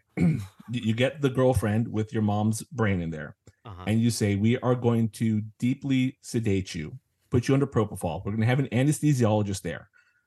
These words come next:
Speaker 1: to shut them down completely." So they
Speaker 2: Right,
Speaker 1: are
Speaker 2: right.
Speaker 1: completely asleep for
Speaker 2: Just,
Speaker 1: this in
Speaker 2: uh,
Speaker 1: a safe manner, in a
Speaker 2: right.
Speaker 1: medical way. They are not there.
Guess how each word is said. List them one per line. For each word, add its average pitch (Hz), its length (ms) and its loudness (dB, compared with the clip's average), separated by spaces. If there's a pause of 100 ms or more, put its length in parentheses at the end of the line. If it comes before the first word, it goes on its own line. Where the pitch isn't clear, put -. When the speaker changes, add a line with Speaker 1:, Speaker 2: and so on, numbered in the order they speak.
(180)
Speaker 1:
to 123 100 4
shut - 400 2
them 151 260 6
down 127 280 6
completely." 107 580 0 (380)
So 147 100 4
they 190 180 6
Speaker 2:
Right, 247 100 6
Speaker 1:
are 165 40 4
Speaker 2:
right. - 140 -12
Speaker 1:
completely 202 720 2
asleep 139 480 -2 (260)
for 113 140 0
Speaker 2:
Just, 95 200 -4
Speaker 1:
this 120 140 -2
in 139 60 2
Speaker 2:
uh, 135 60 0
Speaker 1:
a - 20 0
safe 170 480 0
manner, 165 480 2 (260)
in 135 60 -2
a 143 120 2
Speaker 2:
right. 120 80 2
Speaker 1:
medical 170 500 0
way. 131 320 -2
They 110 160 -4
are 95 280 -6
not 131 360 -4
there. 92 380 -2